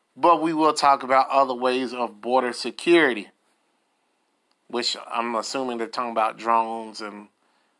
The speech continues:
maybe some people on the ground or whatnot. But they're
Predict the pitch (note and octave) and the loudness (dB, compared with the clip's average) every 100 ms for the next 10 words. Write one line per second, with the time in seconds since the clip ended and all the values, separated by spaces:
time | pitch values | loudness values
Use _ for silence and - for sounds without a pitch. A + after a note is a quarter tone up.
0 | _ _ A#2 A#2+ A2 G#2 G2+ _ _ _ | _ _ -4 -4 -6 -14 -18 _ _ _
1 | _ _ - G#2 G2 B2 A2+ A2 G#2+ G#2+ | _ _ -20 -18 -14 -14 -10 -10 -10 -2
2 | A#2 A#2 A2+ A2 G#2 A#2+ A#2 G#2+ G#2+ - | 2 4 2 0 -2 -2 -2 -4 -4 -6
3 | _ _ _ _ _ _ _ _ _ _ | _ _ _ _ _ _ _ _ _ _
4 | _ _ G#2+ G#2+ A#2+ A2+ G#2 | _ _ -8 0 2 2 0